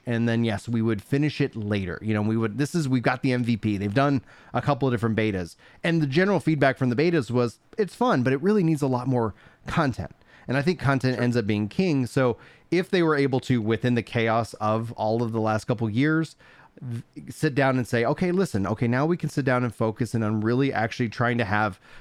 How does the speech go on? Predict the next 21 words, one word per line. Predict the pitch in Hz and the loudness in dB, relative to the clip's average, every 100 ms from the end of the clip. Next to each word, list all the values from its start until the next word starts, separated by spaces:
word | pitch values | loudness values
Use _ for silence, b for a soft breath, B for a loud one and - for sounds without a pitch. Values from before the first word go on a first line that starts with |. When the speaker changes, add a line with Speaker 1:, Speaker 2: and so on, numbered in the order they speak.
| - | -6
Speaker 1:
the | 131 | -4
strongest | - - 127 131 127 113 - | -4 0 2 2 0 -2 -6
launch | 131 110 117 107 | -2 0 0 0
and | 110 104 | -2 -4
product | - 117 110 104 - | -2 0 0 -2 -8
possible, | - 160 185 - 110 110 101 B B - | -4 -2 0 0 0 0 0 B B -2
rather | 151 151 | 0 2
than | 127 135 131 123 | 2 2 2 0
just | 127 127 | -2 -2
try | - | 0
to | 127 | 0
get | 117 | 0
that | 117 113 | 0 0
M | 110 | 0
V | 107 | 0
P | 101 110 | 0 0
out | 107 | 0
of | 98 | -2
the | 98 | -2
door | 135 135 120 | 0 2 2
and | 113 107 107 | 0 0 -2